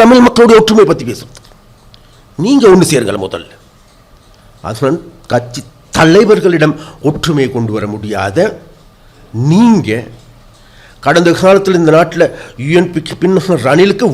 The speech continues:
வக்களத்து வாங்கிய நீங்க, ராஜபக்சாக்களுக்கு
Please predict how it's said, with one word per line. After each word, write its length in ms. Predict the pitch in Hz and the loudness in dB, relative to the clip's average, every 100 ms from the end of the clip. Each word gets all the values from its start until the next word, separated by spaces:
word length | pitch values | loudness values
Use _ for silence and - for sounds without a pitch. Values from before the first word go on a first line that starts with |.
| 98 165 | -2 -2
வக்களத்து 500 | 180 - 247 - 151 | -2 2 2 2 2
வாங்கிய 300 | 135 131 120 117 139 | 2 2 0 0 2
நீங்க, 340 | 226 214 98 104 123 - _ _ _ _ _ _ - - - - 120 147 | 4 2 0 -6 -8 -16 _ _ _ _ _ _ -20 -20 -14 -8 -4 2
ராஜபக்சாக்களுக்கு 880 | 196 226 214 - 220 208 202 165 | 2 2 0 0 2 2 2 2